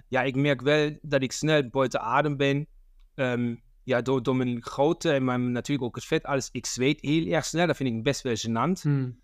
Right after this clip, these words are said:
Speaker 1: Maar ik merkte toch ook vooral ook, eh, met, met kleding kopen en dat soort dingen. Dus, eh, ja, dan sta je toch in, in de paszak en, en dan zie je jezelf ook in de spiegel. Dus ook een uiterlijk, een beetje een, een dingetje. Maar dan toch weer, ja, het moet dan toch in een spijkerbroek maatje groter zijn.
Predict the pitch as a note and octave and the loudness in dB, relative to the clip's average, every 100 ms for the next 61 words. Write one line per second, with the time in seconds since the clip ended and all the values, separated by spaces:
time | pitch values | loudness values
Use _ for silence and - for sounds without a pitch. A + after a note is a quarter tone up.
0 | - C3 C3 B2 C#3 C3+ - C#3 A2+ A#2 | -6 0 2 2 2 0 0 -2 -2 -6
1 | - A#2 B2 C3+ C3+ A2+ B2+ B2+ B2 A#2+ | -4 0 2 2 -2 0 0 0 0 0
2 | A#2 A#2+ A#2 - - B2+ B2+ C#3 C3 C3 | -2 -2 -4 -6 -10 -2 2 2 2 2
3 | A#2 A#2 A2 A2 - G#2+ A2 G#2+ G#2 A2 | 2 2 0 0 0 -4 0 0 0 -2
4 | - A2+ G#2+ G#2 - - _ - B2+ A#2+ | -2 -2 -2 -4 -16 -20 _ -2 0 2
5 | A2+ C3+ A#2+ - A#2 C3 B2 C3 B2 - | 2 4 4 2 2 2 0 -2 -4 0
6 | C3+ - - C#3 C#3+ C3+ B2 A#2 A2+ A2 | -2 -2 0 2 2 -2 -4 -2 -2 -4
7 | C3 C3+ B2 A2+ - C#3 B2+ B2+ A#2 G#2+ | -2 -2 -2 -4 0 2 2 -4 -6 -6
8 | - D3+ C#3 B2+ C#3+ C3+ A#2+ A2+ - C3+ | -2 0 0 -2 -4 -6 -6 -6 -8 0
9 | C3+ - D3 D3 B2 A#2+ A2+ C3+ C3 B2 | 0 2 0 0 -2 -4 -2 0 0 0
10 | C3 A#2+ C3+ C#3+ C#3+ D3+ D3+ _ _ - | 0 0 0 0 2 0 0 _ _ -20
11 | _ _ - C3 B2+ B2+ D3+ B2 C#3 C3 | _ _ -2 2 2 2 0 2 2 0
12 | - B2 A2 A2+ B2 C#3+ B2 D#3 C3+ C3 | 0 -2 -2 -2 -2 -2 -2 -2 0 0
13 | A#2+ - C3 C#3 C#3 A#2+ C3 - B2+ B2 | -2 -2 0 0 0 -4 -4 -2 0 0
14 | - - C#3 C#3+ C3 C#3+ C#3 C#3+ | -2 -4 -2 -2 0 2 2 0